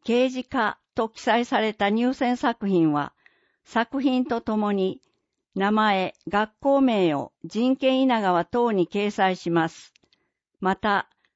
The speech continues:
十二月の人権を考える町民の集いで表彰します。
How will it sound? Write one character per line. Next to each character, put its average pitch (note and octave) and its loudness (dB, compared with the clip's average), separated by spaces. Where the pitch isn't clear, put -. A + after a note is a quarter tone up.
十 C4+ 0
二 C#4 4
月 A3+ 0
の D#3+ 0
人 A3 0
権 B3+ 0
を B3+ 0
考 A#3+ -2
え A3+ 0
る F3+ -4
町 G#3 -4
民 A#3+ 0
の A#3 -2
集 A3 -4
い G3+ -6
で G3+ -4
表 F#3+ -4
彰 F3 -2
し D#3 -8
ま D3+ -2
す。 - -20